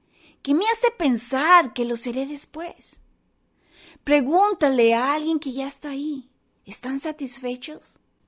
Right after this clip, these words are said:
Hay una cita de Howard Hughes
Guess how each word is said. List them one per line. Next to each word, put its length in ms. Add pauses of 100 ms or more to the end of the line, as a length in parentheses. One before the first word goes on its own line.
(920)
Hay 240
una 180
cita 460
de 280
Howard 520
Hughes 560